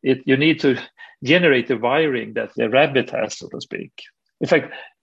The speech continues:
over lunch, I was watching a, a magpie walk, basically like a rabbit, you could say, when it, at slow speed. But then when it has more hurry, then it start to jump.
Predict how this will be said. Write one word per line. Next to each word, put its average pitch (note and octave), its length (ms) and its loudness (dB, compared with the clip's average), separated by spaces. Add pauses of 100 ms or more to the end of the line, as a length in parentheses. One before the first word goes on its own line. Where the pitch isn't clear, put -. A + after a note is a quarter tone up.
(120)
over D3+ 200 4
lunch, E3 380 2
I C#3+ 60 2
was C3+ 280 0
watching C3+ 460 -4
a, B2 260 -4
a A#2 60 -8
magpie A#2+ 720 -2 (140)
walk, G#3 440 2 (320)
basically C3+ 380 0
like A#2+ 260 0
a A#2 60 -2
rabbit, C#3+ 360 -2
you E3+ 60 2
could D3 160 -4
say, D3+ 220 -2
when C3 160 2
it, - 100 -8
at B2 140 -4
slow C#3+ 260 -2
speed. F#3+ 400 -4 (320)
But C3+ 160 -2
then D3 140 2
when D3+ 120 4
it D3 300 0
has C#3 260 -4 (200)
more C3 360 -2
hurry, A#2 480 0 (360)
then D3+ 100 -2
it E3+ 80 0
start C#3+ 240 0
to B2+ 120 2
jump. A#2 440 2